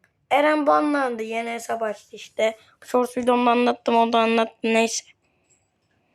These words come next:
Kanalıma like atıp abone olmayı unutmayın.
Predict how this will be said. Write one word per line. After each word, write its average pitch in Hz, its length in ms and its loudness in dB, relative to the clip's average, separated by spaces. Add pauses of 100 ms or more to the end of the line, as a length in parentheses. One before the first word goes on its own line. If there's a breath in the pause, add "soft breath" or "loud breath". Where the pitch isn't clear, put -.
(180)
Kanalıma 285 680 4
like 285 180 2
atıp 254 100 2
abone 254 260 4
olmayı 262 260 4
unutmayın. 240 500 -2